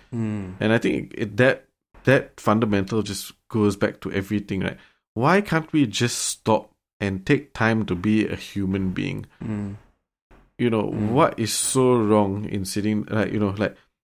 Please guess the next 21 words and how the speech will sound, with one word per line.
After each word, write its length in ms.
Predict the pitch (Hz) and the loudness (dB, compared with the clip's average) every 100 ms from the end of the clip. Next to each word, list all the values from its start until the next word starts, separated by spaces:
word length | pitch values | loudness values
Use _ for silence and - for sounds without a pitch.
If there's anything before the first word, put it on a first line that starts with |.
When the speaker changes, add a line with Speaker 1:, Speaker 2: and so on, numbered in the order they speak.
| _ | _
Speaker 2:
forming 380 | - 165 208 208 | 0 2 4 4
those 180 | 185 180 | 2 2
connections 460 | 135 135 147 139 | 0 0 0 0
with 80 | 107 - | -2 -2
whoever 420 | 139 143 143 165 | 2 4 6 4
you 240 | 143 110 107 | 4 4 4
are, 340 | 98 95 95 95 _ _ _ - | 4 2 -2 -6 _ _ _ -2
whoever 460 | 127 127 127 156 143 | 4 4 4 4 4
you 240 | 110 101 | 4 4
are, 440 | 95 90 90 87 - - | 4 2 0 -2 -8 -6
um, 420 | 98 90 85 87 - | -4 -2 -4 -10 -6
interacting 760 | 120 110 117 110 - - 110 104 | -2 0 2 0 0 -4 -2 0
with, 340 | 95 95 - _ _ _ _ - | 0 -2 -8 _ _ _ _ -6
and 460 | 113 107 104 104 98 | 0 2 4 2 0
just 520 | 165 165 - - - _ _ - | 0 0 -4 -6 -10 _ _ -14
sort 300 | - 165 127 | -2 0 2
of 300 | 104 - - _ _ _ _ _ _ - _ _ _ _ _ _ | -2 -6 -20 _ _ _ _ _ _ -20 _ _ _ _ _ _
taking 260 | 165 156 190 | 2 4 4
the 80 | 120 | 4
time 300 | 143 127 135 | 4 4 4
out, 200 | - | 2